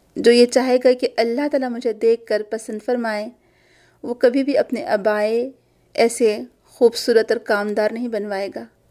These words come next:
جسے دیکھ کر یہ محسوس ہو کہ اچھا کوئی شادی میں پہنے جانے والا کوئی ڈریس ہے جیسے۔ تو ایسے آج کل ہمارے عبائے ہو گئے ہیں۔ اللہ تعالیٰ ہماری امت کی خواتین کو نیک ہدایت دے اور توفیق دے۔ تو اسی لیے خوشبو لگا کر جانے سے منع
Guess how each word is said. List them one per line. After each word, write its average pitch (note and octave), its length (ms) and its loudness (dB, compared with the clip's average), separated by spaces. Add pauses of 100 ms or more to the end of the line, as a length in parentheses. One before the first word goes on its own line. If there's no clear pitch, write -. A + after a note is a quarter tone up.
(520)
جسے B3 220 4
دیکھ A3 280 6
کر A3+ 120 -2
یہ A#3 120 -4
محسوس A#3 400 -8
ہو B3+ 100 0
کہ A#3 60 0
اچھا A3+ 220 -4
کوئی A#3+ 160 2
شادی G#3+ 340 -2
میں A3 100 -8
پہنے A3+ 260 -6
جانے G#3 240 -4
والا G#3 140 -2
کوئی G#3+ 180 2
ڈریس G#3 400 0
ہے G#3 60 -2
جیسے۔ G3 320 -6 (480)
تو - 120 -14
ایسے A#3 280 0
آج A3 180 -2
کل A3 120 -4
ہمارے G#3+ 240 -6
عبائے F#3 340 -2
ہو G#3+ 180 -8
گئے D#3 140 -6
ہیں۔ A3+ 160 -12 (800)
اللہ A#3+ 220 6
تعالیٰ A#3 160 -2
ہماری A3 220 0
امت G#3+ 280 0
کی A#3+ 120 -4
خواتین A3 500 -4
کو A3+ 100 -8
نیک G3+ 300 -6
ہدایت G#3 360 0
دے G3 120 -4
اور G3+ 80 -4
توفیق G3+ 480 -6
دے۔ A#3 180 -6 (560)
تو - 60 -10
اسی - 220 2
لیے D4+ 120 6
خوشبو D4 360 2
لگا A3+ 240 6
کر A3 140 -2
جانے G#3+ 280 -2
سے C4 140 0
منع A3+ 280 0